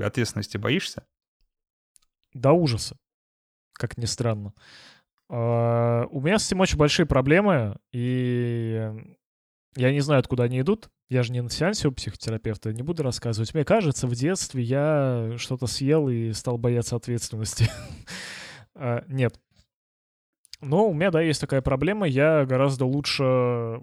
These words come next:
Speaker 2: показываю себя на роли человека, который просто хорошо что-то делает и которому не надо принимать решения. Но самая большая приколюха заключается в том, что я люблю принимать решения,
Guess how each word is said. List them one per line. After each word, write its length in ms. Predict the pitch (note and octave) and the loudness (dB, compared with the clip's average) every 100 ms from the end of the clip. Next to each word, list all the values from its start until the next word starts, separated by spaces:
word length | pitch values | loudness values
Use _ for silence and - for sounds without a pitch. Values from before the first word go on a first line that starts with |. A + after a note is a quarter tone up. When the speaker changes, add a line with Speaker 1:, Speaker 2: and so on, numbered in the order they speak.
| - | -10
Speaker 2:
показываю 400 | - C#3+ C3+ C3+ | 0 2 2 0
себя 280 | - C3 C3+ | 0 0 0
на 120 | B2 | 2
роли 240 | C3 C3 | 2 2
человека, 460 | B2 - B2 C3 B2 | 2 0 2 2 0
который 500 | A#2+ B2 C3 C3 A#2 - - - _ _ _ - | -2 2 4 4 2 -4 -20 -20 _ _ _ 2
просто 340 | F3+ A#3+ D#3+ | 4 4 2
хорошо 400 | A#2+ C3+ B2 - | 2 4 2 2
что-то 320 | - D3 - | -2 -2 -2
делает 640 | A#2+ C#3 G#3+ F3 G#2 - - | 0 0 0 0 -2 -6 -8
и 120 | B2 | -4
которому 360 | A#2+ - F#3 D#3 | -2 0 0 0
не 120 | C#3 | 2
надо 220 | D#3 C3 | 4 4
принимать 440 | A#2+ A#2 A2+ A2 - | 0 -4 -2 -2 -2
решения. 640 | A2 - A#2 A2 G#2+ - - | -2 -2 -2 -4 -6 -10 -12
Но 520 | B2 D3+ C#3+ G#2+ A2+ B2 | -2 2 2 2 -6 -10
самая 340 | - D3 D3+ | -4 -2 2
большая 320 | C3 C3 D3+ | 2 4 2
приколюха 460 | B2+ B2+ - F#3 C#3 | 0 0 2 2 0
заключается 500 | C3 B2 - C#3 - | -2 -2 -2 -2 -2
в 60 | |
том, 140 | - D3 | -4 -4
что 160 | - | -2
я 100 | C3 | 0
люблю 320 | C3 C#3+ F3 E3+ | 2 2 0 0
принимать 480 | - A#2+ A2 - | -2 -4 -6 -8
решения, 560 | A2+ A2 A2 G#2+ G#2 A#2 | -6 -6 -6 -8 -12 -16